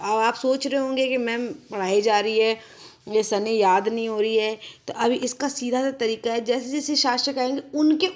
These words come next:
को ध्यान में रखते हुए अपन को याद रखनी है।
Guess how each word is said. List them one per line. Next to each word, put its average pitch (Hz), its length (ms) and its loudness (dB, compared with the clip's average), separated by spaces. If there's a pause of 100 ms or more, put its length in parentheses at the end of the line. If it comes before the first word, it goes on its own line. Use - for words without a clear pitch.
(720)
को 320 140 -4
ध्यान 202 520 -4
में 330 140 0
रखते 320 300 -4
हुए 262 100 0
अपन 233 180 -4
को 226 100 2
याद 185 320 2
रखनी 180 360 -4
है। 180 120 -6